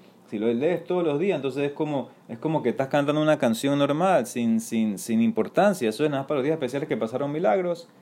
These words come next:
Entonces dice la Emara, él se refería a otros halel. ¿Qué es halel? Ki amrinan bepesuke de Zimbra. ¿Sí? ¿Qué dice Rashi? Pesuke de Zimbra, los dos mismorim de los halelukot, halelu et Hashem min hashamayim, halelu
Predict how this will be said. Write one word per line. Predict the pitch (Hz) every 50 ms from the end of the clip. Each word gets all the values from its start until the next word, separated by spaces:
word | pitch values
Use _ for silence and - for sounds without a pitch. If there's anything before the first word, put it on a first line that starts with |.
| -
Entonces | _ _ - 95 104 104
dice | 120
la | 113 107
Emara, | 98 92 90 107 156 185 190 190 180
él | 160 -
se | - 147
refería | 131 120 120 - 107 107 117 120 123 123 120 120 120 - - - - _ -
a | - - 92
otros | 104 113 110 117 120 107
halel. | 101 92 92 90 90
¿Qué | 90 - 131
es | 123 113
halel? | 98 101 123 147 165 160 160
Ki | - 110 98
amrinan | 92 90 101 131 143 151 151 151 160 160 - - - - -
bepesuke | 98 113 110 - - 120 117 117 - - 117 110 - - 143 139
de | 139 143 139 117
Zimbra. | 107 110 110 107 113 113 131 117 - - - _ _ - - - - _ - - _ _ _ _ _ _ _ _ _ -
¿Sí? | - - 113 120 120
¿Qué | 117 117 113
dice | 120 117 117 120 117
Rashi? | 117 117 117 113 113 127 131 143 160 147 -
Pesuke | - 113 98 107 - 120
de | 123
Zimbra, | 117 110 107 117 131 143 165 180 185 180 - - - - _ _ -
los | - 98 98 95 107
dos | 139 170 175
mismorim | 175 170 160 131 123 127 123 120 123 131 147 160 180 196 185 156
de | 135
los | 120 120 120 117 113 110 - - _ _ -
halelukot, | 110 107 110 107 107 113 - - 175 190 185 135 110
halelu | 110 110 110 113 113 123 143 151
et | 143 147
Hashem | - 107 - - - 131 135 135
min | 135
hashamayim, | 127 110 - - 98 95 113 139 165 185 175 151 123 117
halelu | 113 113 110 107 120 143 147 151 151 147